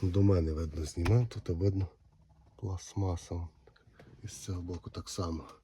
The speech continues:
Ось таке. Отак. Легенько так. Раз. Отак. Є. Ну,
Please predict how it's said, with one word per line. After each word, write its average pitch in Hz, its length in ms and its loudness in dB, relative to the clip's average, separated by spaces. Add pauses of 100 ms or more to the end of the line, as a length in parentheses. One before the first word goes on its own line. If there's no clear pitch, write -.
(1040)
Ось 120 160 -4
таке. - 420 -8 (800)
Отак. - 720 -10 (680)
Легенько 90 600 0
так. - 380 -2 (960)
Раз. 127 400 -6 (1200)
Отак. - 580 -14 (540)
Є. 90 420 -2 (1800)
Ну, 139 140 -8